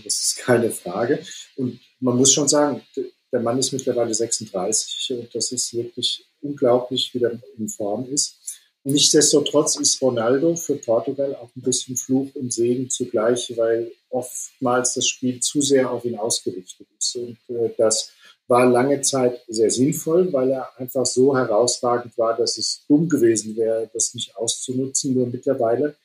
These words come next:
haben sie im Spiel nach vorne so viele, ich würde sagen, brillante Leute dabei, dass es manchmal schon eine Gefahr ist,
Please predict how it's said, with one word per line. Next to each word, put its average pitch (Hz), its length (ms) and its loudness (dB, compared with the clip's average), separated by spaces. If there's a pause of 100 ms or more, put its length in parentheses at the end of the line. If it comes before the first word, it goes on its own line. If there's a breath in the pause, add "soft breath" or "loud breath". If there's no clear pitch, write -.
(420)
haben 123 220 0
sie 131 100 -2
im 120 80 0
Spiel 127 300 0
nach 131 160 -4
vorne 127 460 -2
so 135 220 0
viele, 139 540 -2 (160)
ich - 160 -20
würde 120 160 0
sagen, 117 280 0
brillante 117 460 2
Leute 113 680 -2 (180)
dabei, 120 600 0
dass 120 200 2
es - 160 -6
manchmal 123 380 0
schon 131 280 -2 (180)
eine 123 100 -4
Gefahr 139 600 0
ist, - 340 -2